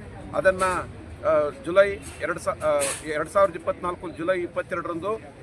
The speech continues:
ಸರ್ಕಾರ ಏಳನೇ ವೇತನ ಆಯೋಗ ಅಸ್ತು ಅಂತ ಮಾಡಿದಾಗ ಕಾಲ್ಪನಿಕವಾಗಿ ಒಂದು ಏಳು ಎರಡು ಸಾವಿರದ ಇಪ್ಪತ್ತೆರಡರಿಂದ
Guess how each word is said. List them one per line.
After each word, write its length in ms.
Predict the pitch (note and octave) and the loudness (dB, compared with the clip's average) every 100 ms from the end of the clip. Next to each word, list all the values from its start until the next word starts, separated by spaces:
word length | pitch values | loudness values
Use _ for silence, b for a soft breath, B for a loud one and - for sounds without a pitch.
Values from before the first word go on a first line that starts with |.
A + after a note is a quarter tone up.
| - | -6
ಸರ್ಕಾರ 360 | F3 E3+ G3 F#3 F3+ D#3+ - | -4 4 4 6 2 -2 -4
ಏಳನೇ 280 | E3+ G3 G3 | -2 -2 0
ವೇತನ 260 | F3+ F#3 E3+ | -2 -2 -2
ಆಯೋಗ 280 | E3 D#3+ D#3+ D#3+ - C#3 | 0 0 2 0 0 -4
ಅಸ್ತು 240 | D#3+ G3+ | -2 0
ಅಂತ 160 | G3 F#3+ | 0 0
ಮಾಡಿದಾಗ 360 | E3+ D#3+ E3 G3 - - - - | -2 -2 0 0 0 -6 -12 -2
ಕಾಲ್ಪನಿಕವಾಗಿ 720 | E3+ G3+ A3 G3 F#3+ F3+ F3+ | 2 2 0 -2 0 0 -2
ಒಂದು 500 | F3+ E3 F#3+ G3+ G3 - - - - D#3 | -4 -4 -2 -4 -4 -10 -16 -16 -12 -4
ಏಳು 440 | F3+ F#3+ G3 F#3+ D3+ | 0 2 2 0 -2
ಎರಡು 180 | E3+ | 0
ಸಾವಿರದ 260 | F3 G3 E3+ | 4 4 4
ಇಪ್ಪತ್ತೆರಡರಿಂದ 580 | E3 F#3 - E3+ D#3+ | 0 -2 0 -4 -2